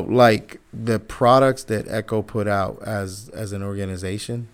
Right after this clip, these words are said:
was great. There was a lot of great, a lot of great happened, you know, in, in that. And, uh, so, like, this one thing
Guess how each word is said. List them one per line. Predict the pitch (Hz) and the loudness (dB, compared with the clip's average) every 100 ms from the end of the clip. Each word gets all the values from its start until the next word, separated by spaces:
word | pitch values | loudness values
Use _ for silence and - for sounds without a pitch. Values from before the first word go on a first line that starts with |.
| _ _ _ | _ _ _
was | 104 104 92 | -4 -4 -4
great. | 95 101 107 104 - - - _ _ _ _ _ _ _ 113 | -10 -2 2 2 0 -12 -20 _ _ _ _ _ _ _ -2
There | 117 | 0
was | 120 104 | 2 0
a | 95 | 0
lot | 98 113 123 | 4 6 6
of | 104 | 4
great, | 113 110 - - _ _ _ _ _ _ _ - | 2 0 -2 -12 _ _ _ _ _ _ _ -4
a | |
lot | 104 117 135 | 4 6 6
of | 110 | 4
great | 135 135 | 2 2
happened, | 117 110 104 92 95 _ _ _ _ | 2 0 -2 -6 -12 _ _ _ _
you | 117 110 | -6 -2
know, | 107 101 101 | 0 -2 -4
in, | 98 113 - | -6 -8 -6
in | 117 104 | -6 -4
that. | 95 92 - _ _ _ _ _ | -4 -8 -12 _ _ _ _ _
And, | 123 117 110 101 | -4 -2 0 0
uh, | 104 101 101 | 0 2 2
so, | 95 117 110 107 104 - _ - | -2 -2 0 0 -2 -8 _ -6
like, | 117 107 107 _ - | -4 -4 -6 _ -8
this | 110 98 107 | -6 -6 -8
one | 98 117 135 127 | -4 0 0 0
thing | 110 131 117 98 95 | 0 0 2 -2 -8